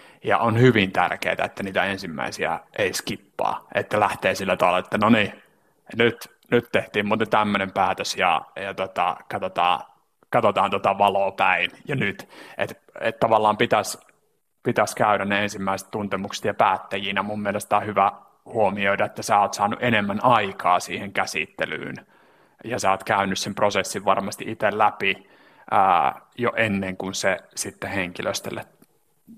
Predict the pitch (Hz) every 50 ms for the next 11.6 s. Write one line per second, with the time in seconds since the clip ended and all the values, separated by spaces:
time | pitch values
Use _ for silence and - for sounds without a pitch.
0 | 202 - 190 190 - 214 156 98 87 50 50 - - - - - - - - -
1 | - - - - 113 90 92 95 104 - 98 95 - - - - 127 - - 98
2 | - - - - - - 82 - - - - - - - - - - - - -
3 | - - - - - - - - - - - - - - - - - - - -
4 | - _ - 117 113 113 - 117 104 107 - - - 120 - - - - _ _
5 | _ 120 113 - - 101 95 95 - - - 110 - - - - - - - -
6 | - 52 - - - - - - - - _ _ _ _ _ _ _ _ _ _
7 | _ _ _ - - - - - - - 120 107 104 101 101 101 101 - - -
8 | 104 101 - 98 - - - - - - - - - - - - - - - -
9 | - - - - - 110 101 98 95 95 95 92 92 - - - _ - 104 101
10 | 98 98 - - - - 113 - - 110 104 - 107 - - 123 120 110 113 104
11 | 110 107 110 117 123 110 - - 117 113 -